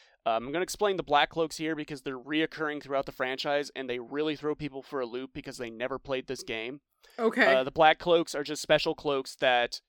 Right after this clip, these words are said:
Speaker 1: hide your presence. They make
Speaker 2: Okay.
Speaker 1: it impossible for you to track. That's it. That's the extent of what they do. There's nothing else special about the black cloaks. <laughs>
Speaker 2: But Mickey also has one.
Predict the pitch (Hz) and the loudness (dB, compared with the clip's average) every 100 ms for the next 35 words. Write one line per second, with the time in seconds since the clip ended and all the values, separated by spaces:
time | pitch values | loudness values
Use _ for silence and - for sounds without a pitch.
0 | _ - 147 135 131 127 - 110 - 69 | _ 4 6 6 2 -6 -4 -6 -6 -14
1 | - - _ _ _ _ _ _ - - | -18 -20 _ _ _ _ _ _ 2 6
2 | - 156 139 123 127 123 127 127 120 104 | 6 4 0 2 2 2 -2 -6 -8 -8
3 | - 76 - _ _ _ _ _ - 135 | -6 -6 -8 _ _ _ _ _ 0 0
4 | - 95 - 135 143 135 147 135 127 123 | 0 -4 0 0 -2 -4 -6 -6 -6 -4
5 | 113 110 87 - _ _ - 139 151 156 | -6 -6 -10 -10 _ _ -6 2 2 2
6 | 143 135 - 139 127 127 123 127 - 123 | 2 2 2 0 0 -2 -2 -4 0 0
7 | 110 - 82 - - - - - 233 233 | 0 -6 -10 -8 -10 -8 -8 0 2 2
8 | 240 247 269 277 226 190 165 160 139 | 2 2 2 2 2 2 0 -6 -8